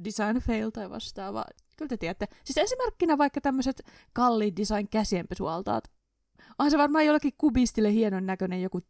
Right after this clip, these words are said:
terävän kulmikas käsienpesuallas, mutta onhan se nyt käytännössä ihan mahdoton puhdistaa, kun kaikki lika ja pöpö jää muhimaan niihin nurkkiin.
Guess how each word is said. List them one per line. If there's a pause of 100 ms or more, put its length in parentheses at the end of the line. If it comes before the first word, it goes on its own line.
(200)
terävän
kulmikas
käsienpesuallas, (160)
mutta
onhan
se
nyt
käytännössä
ihan
mahdoton
puhdistaa, (320)
kun
kaikki
lika
ja
pöpö
jää
muhimaan
niihin
nurkkiin.